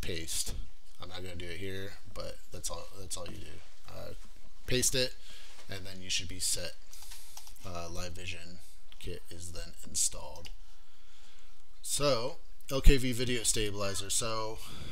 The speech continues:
default smoothing radius is something like ten. I crank it all the way up as far as I can go, all the way to twenty. When you do that,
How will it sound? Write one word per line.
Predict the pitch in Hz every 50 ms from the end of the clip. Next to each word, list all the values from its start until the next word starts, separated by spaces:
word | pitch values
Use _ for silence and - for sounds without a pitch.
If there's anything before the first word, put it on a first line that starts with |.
| - - - - - 113
default | - 123 131 123 - 143 135 127 131 -
smoothing | - - - - 117 120 - - 120
radius | 117 120 117 120 120 117 - -
is | 104 98
something | - - 117 110 101 - 107 101 101 98
like | 98 95 92 92 - -
ten. | - 113 117 120 120 123 - - - - - - - - - - - - - -
I | -
crank | - - 104 101 95 -
it | - -
all | 107 117 120 120 113
the | 110
way | 110 110 107
up | 107 104 -
as | 101 - -
far | - 107 101 101
as | 98 101
I | 98
can | - - 98
go, | 98 98 98 98 98
all | 95 98 98
the | 95 95
way | 92 92 92
to | 90 87
twenty. | - - - 127 135 147 151 156 - - - - - - - - - - - - - - - - - - - - - - - - - - -
When | - 104 101 98
you | 98 95
do | 95 117 127 123
that, | 131 127 123 123 -